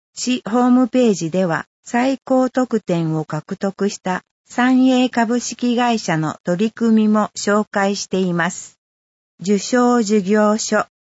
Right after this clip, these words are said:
継承略します。三栄株式会社、富士急整備株式会社、株式会社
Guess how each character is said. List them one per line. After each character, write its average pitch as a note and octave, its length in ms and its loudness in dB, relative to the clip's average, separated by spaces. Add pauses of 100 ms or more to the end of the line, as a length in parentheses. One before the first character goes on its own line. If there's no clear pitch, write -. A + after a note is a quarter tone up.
(120)
継 B3 300 2
承 A#3 440 2
略 F#3+ 300 0
し G#3+ 180 -2
ま G#3 160 2
す。 - 320 -16 (480)
三 B3 400 2
栄 A#3+ 220 2
株 A#3 260 0
式 A3+ 320 -2
会 G#3 240 0
社、 - 260 -6 (480)
富 G3 140 -4
士 A#3+ 180 -2
急 A#3+ 360 2
整 A#3 340 2
備 A3 160 -2
株 G#3 280 -2
式 G#3 300 -4
会 F#3+ 220 -2
社、 - 260 -10 (520)
株 G#3+ 260 0
式 A#3+ 360 -4
会 A3+ 220 0
社 D#3+ 260 -4